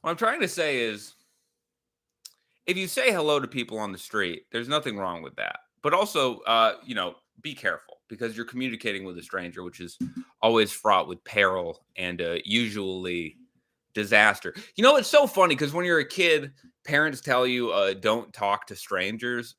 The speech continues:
but then it, it takes being an adult to realize how right they were.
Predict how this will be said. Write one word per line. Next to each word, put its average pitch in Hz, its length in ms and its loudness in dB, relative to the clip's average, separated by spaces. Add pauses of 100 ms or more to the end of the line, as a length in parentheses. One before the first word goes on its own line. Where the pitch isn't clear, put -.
but 123 100 -4
then 156 160 2
it, 180 180 -6 (140)
it 139 160 -4
takes 151 240 -4
being 135 300 0
an 120 80 0
adult 110 400 0
to 110 80 -12
realize 101 420 2
how 131 240 6
right 110 320 0
they 92 160 -2
were. 82 340 -10